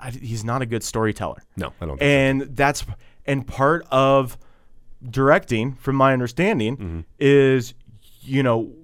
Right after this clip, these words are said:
Speaker 1: even if you're coming onto a project that you didn't write, then your job is you have to interpret
Speaker 2: Mm-hmm.
Speaker 1: that, so, which means you have to have some skills in telling a story.
Speaker 2: Yeah.
Speaker 1: You know, and I don't think he possesses any of those
Speaker 2: Yeah,
Speaker 1: skills.
Speaker 2: and he's too in love with his own visual, uh,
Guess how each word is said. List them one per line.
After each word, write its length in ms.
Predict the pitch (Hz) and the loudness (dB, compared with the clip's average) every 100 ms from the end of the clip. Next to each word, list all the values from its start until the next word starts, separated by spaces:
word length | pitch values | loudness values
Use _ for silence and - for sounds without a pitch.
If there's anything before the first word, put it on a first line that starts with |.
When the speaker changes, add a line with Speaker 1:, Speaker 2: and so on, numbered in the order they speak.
| - - | -20 -2
Speaker 1:
even 240 | 175 180 | 0 2
if 140 | 160 | 0
you're 100 | 170 | -2
coming 220 | 170 190 175 | -2 0 2
onto 240 | 165 156 | 2 2
a 40 | 131 | -2
project 600 | - 151 170 120 113 - | 2 2 2 0 -4 0
that 140 | 120 | 0
you 160 | 117 156 | 2 0
didn't 180 | 151 127 | 0 -2
write, 460 | 113 120 131 107 - - - - | -2 2 2 2 -6 -18 -20 -20
then 400 | - 139 139 131 | -2 2 4 2
your 300 | 127 135 135 | -2 -2 0
job 280 | 160 139 123 | 2 2 2
is 120 | 117 110 | 0 -2
you 80 | |
have 100 | 135 | -2
to 100 | - | -2
interpret 640 | 113 98 - 170 113 107 - - | -6 -6 -2 -2 0 -4 -4 -8
Speaker 2:
Mm-hmm. 140 | 90 | -4
Speaker 1:
that, 320 | 82 107 107 - - - - - | 0 0 0 -6 -20 -20 -20 -14
so, 200 | - - | -6 -4
which 260 | 151 143 - | 0 -2 0
means 200 | 151 120 | -4 -2
you 80 | 127 | 0
have 200 | 156 156 | 0 0
to 60 | |
have 160 | 139 127 | -2 -4
some 260 | - 151 135 | 0 0 0
skills 420 | - 151 139 117 | -4 0 0 -2
in 80 | 113 | -4
telling 280 | 127 123 | -4 -4
a 40 | 107 | -6
story. 500 | - - 131 85 80 | -8 -4 -4 -4 -8
Speaker 2:
Yeah. 140 | - 71 - _ | -10 -10 -12 _
Speaker 1:
You 180 | 139 127 | -4 0
know, 280 | 117 110 _ | 0 0 _
and 340 | 151 139 131 131 - _ _ - | -4 0 0 -4 -8 _ _ -8
I 100 | 139 | -4
don't 200 | 139 139 | -2 -4
think 180 | - 127 | -6 -6
he 120 | - | -6
possesses 560 | 127 120 117 110 113 - - | -6 -2 -2 -4 -8 -12 -14
any 220 | - 147 117 | -6 -2 -2
of 100 | 98 | -4
those 180 | 95 101 | -6 0
Speaker 2:
Yeah, 180 | 123 | 2
Speaker 1:
skills. 120 | 127 127 | 2 2
Speaker 2:
and 60 | 120 | 0
he's 140 | 107 | 0
too 180 | - 160 | -2 0
in 100 | 127 | 2
love 240 | 107 101 | 2 2
with 120 | 101 101 | 2 -2
his 100 | 101 | 0
own 160 | 98 90 | 0 0
visual, 480 | 92 90 95 104 - | -2 -2 -2 -4 -4
uh, 300 | 104 104 92 | -10 -6 -8